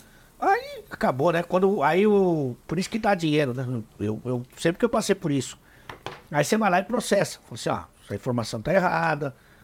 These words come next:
não sei o quê, papapá." O que o cara ganhou de clique, o que o cara ganhou de audiência, o que ele reverteu isso em anúncio,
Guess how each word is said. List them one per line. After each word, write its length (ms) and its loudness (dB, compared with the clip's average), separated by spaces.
não 60 -18
sei 120 -2
o 60 -6
quê, 180 0
papapá." 560 -4
O 40 -14
que 60 0
o 80 0
cara 260 0
ganhou 480 2
de 140 -6
clique, 640 -4
o 100 -12
que 80 -2
o 60 -2
cara 200 0
ganhou 300 0
de 100 0
audiência, 680 0
o 40 -12
que 120 -4
ele 100 0
reverteu 560 2
isso 240 0
em 140 0
anúncio, 540 -2